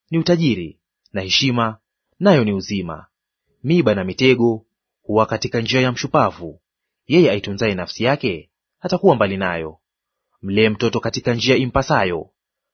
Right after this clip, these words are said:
naye hataiacha hata atakapokuwa mzee. Tajiri humtawala maskini, naye akopaye ni mtumwa wake akopeshaye. Yeye apendaye uovu atavuna msiba,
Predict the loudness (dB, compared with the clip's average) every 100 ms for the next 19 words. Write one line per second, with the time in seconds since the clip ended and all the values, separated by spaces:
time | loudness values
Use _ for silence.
0 | -8 0 2 2 2 0 0 0 -4 -8
1 | -8 _ _ _ _ _ -4 -2 0 -2
2 | -6 -8 0 2 2 0 -4 -6 -8 _
3 | _ _ _ _ _ -8 -2 0 0 0
4 | -4 0 2 2 -2 -4 -4 -4 -6 -14
5 | _ _ _ _ _ -8 -2 0 0 -4
6 | -2 0 0 -4 -14 _ _ _ -10 -8
7 | -4 2 2 2 -2 -4 -4 0 0 -2
8 | -6 -16 _ _ _ _ _ _ _ 2
9 | 4 4 2 -2 -2 0 4 6 6 2
10 | -2 -4 _ _ _ -14 -6 -4 -2 -2
11 | -2 -2 -2 0 -2 -6